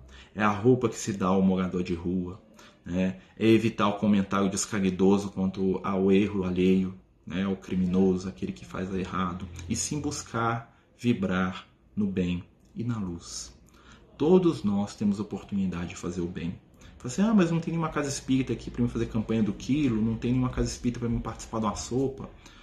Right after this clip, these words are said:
Mas, meu amigo, você dentro da sua casa, você tem irmãos que precisam da sua atenção, da sua paciência.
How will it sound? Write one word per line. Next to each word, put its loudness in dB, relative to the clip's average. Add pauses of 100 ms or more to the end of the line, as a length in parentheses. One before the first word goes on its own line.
(180)
Mas, -4
meu 2
amigo, 0
você -6
dentro -4
da -2
sua -10
casa, -10 (420)
você -16
tem -8
irmãos -2
que -20
precisam -8
da -8
sua -14
atenção, -8 (320)
da -16
sua -14
paciência. -6